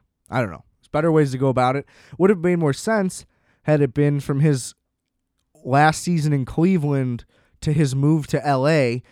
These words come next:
and now it's him in L A, and that's how he interacts with Warner Brothers, which is still kind of what it is,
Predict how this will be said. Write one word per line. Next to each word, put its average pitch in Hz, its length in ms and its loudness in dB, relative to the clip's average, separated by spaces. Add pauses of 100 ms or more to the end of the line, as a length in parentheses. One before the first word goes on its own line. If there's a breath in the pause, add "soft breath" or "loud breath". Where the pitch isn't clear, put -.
(140)
and 131 160 -6
now 156 220 2
it's 147 140 -2
him 156 180 -4
in 139 100 -6
L 135 240 -2
A, 123 340 0 (180)
and 120 160 -6
that's 151 260 -2
how 143 240 2
he 131 340 -4
interacts 127 460 -4
with - 160 -8
Warner 165 300 2
Brothers, 95 400 -10
which 127 160 -6
is 143 100 -4
still 277 200 -2
kind 190 280 0
of 143 100 0
what 139 200 2
it 127 100 -4
is, 143 460 -2